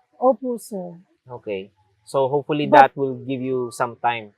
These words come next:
Speaker 1: Yes, sir. Pero I, I don't know, sir. Sa student visa kasi, we are a family of three. Hindi kami mayaman. <laughs> To
Speaker 2: So,
Speaker 1: be
Speaker 2: medyo
Speaker 1: honest.
Speaker 2: mabigat.
Speaker 1: Medyo mabigat sa proof of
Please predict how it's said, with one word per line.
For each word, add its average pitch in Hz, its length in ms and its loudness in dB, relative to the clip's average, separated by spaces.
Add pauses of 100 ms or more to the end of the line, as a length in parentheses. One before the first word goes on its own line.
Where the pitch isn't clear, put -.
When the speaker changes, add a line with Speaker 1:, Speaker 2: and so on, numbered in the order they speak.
(420)
Speaker 1:
Yes, 247 320 0
sir. 233 160 0
Pero 254 680 6 (460)
I, 233 160 -2
I 226 320 -6
don't 247 240 -2
know, 262 160 -4
sir. 311 240 -4 (240)
Sa - 160 -4
student 277 420 0
visa 254 300 -4
kasi, 262 240 -4
we 247 160 -2
are 226 160 4
a 220 60 -8
family 214 340 0
of 208 240 -8
three. 185 240 -10 (560)
Hindi 269 240 4
kami 254 240 2
mayaman. 220 680 0
<laughs> - 60 -20 (880)
To 247 160 6
Speaker 2:
So, - 0 -
Speaker 1:
be 254 80 8
Speaker 2:
medyo 233 240 10
Speaker 1:
honest. 220 160 6
Speaker 2:
mabigat. 127 360 4 (200)
Speaker 1:
Medyo 269 320 10
mabigat 247 560 6
sa 247 240 2
proof 240 320 -2
of 220 160 0